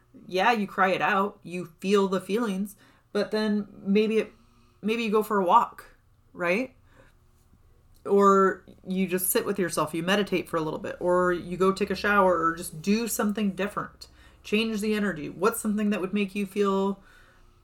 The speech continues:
the feelings that you want to feel in this moment? Go do that. Um, it is a whole heck of a lot of awareness,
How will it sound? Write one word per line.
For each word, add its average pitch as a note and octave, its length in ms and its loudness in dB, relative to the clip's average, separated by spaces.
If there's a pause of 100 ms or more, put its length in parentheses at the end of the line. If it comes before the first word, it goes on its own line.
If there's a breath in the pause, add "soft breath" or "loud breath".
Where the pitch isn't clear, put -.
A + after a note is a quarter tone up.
(460)
the F3 180 -12
feelings G#3 340 0
that G3 100 -2
you G3 120 -2
want B3 180 0
to C4 60 -2
feel C#3+ 280 -6
in - 80 -14
this C#3+ 200 -10
moment? - 300 -12 (240)
Go E3+ 200 -2
do G#3 160 0
that. - 520 -4 (640 soft breath)
Um, F#3 340 -4 (220)
it A#3+ 100 4
is A3 120 4
a D#3+ 80 2
whole A3+ 300 0
heck G#3+ 140 -2
of - 60 -12
a G3 40 0
lot F#3+ 260 6
of F3+ 120 0
awareness, G3 800 2